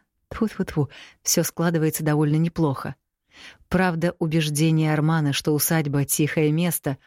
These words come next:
улыбнуло. Но разуверять герцога она не станет.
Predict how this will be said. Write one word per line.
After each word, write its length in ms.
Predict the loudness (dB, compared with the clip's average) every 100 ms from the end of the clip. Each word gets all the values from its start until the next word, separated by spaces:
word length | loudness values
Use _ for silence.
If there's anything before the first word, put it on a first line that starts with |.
| -4
улыбнуло. 720 | 0 2 2 0 -2 -4 -10 -14 _ _ _ -20 -16 -14 -16 -20 _ 0
Но 140 | 2
разуверять 560 | 2 2 4 4 2 0
герцога 640 | 0 0 0 -2 0 2
она 140 | 2
не 140 | 2 0
станет. 640 | 0 -2 -2 -4 -10